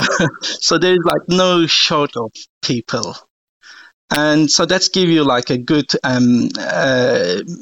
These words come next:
good start. So, and, and then, you know, in this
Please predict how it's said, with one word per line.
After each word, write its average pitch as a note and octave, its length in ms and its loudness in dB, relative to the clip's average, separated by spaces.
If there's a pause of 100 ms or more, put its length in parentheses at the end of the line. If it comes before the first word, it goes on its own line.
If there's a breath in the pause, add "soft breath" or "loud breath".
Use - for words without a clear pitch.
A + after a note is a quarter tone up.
good E3 200 0
start. - 600 -2 (120)
So, B2+ 760 2
and, C#3 600 2 (440 loud breath)
and D3 200 2
then, C#3 160 4
you D3 100 4
know, C3+ 140 2
in B2+ 220 4
this - 420 2